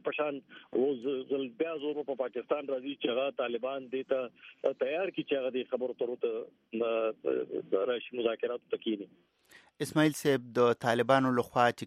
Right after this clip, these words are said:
Speaker 2: کوم بیان بیا په وروستیو کې راغلی و چې دوی کومه فیصله نه ده کړې چې نیغ په نیغه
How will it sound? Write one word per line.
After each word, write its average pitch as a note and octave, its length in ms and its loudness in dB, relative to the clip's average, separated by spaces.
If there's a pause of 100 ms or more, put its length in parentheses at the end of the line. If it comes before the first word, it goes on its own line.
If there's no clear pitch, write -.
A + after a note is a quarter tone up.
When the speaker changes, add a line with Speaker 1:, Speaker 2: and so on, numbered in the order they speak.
Speaker 2:
کوم A2+ 240 0
بیان B2+ 340 2
بیا G#2 80 0
په - 160 -10
وروستیو G#2 320 -6
کې G2+ 220 -6
راغلی G2+ 280 -2
و G2+ 40 -4
چې - 140 -12 (100)
دوی A2 180 0
کومه G2+ 260 -4
فیصله G#2 340 -4
نه B2+ 100 2
ده B2+ 180 0
کړې G2+ 200 -6
چې G2 140 -6
نیغ G2+ 180 -6
په G2+ 120 -6
نیغه G2+ 160 -4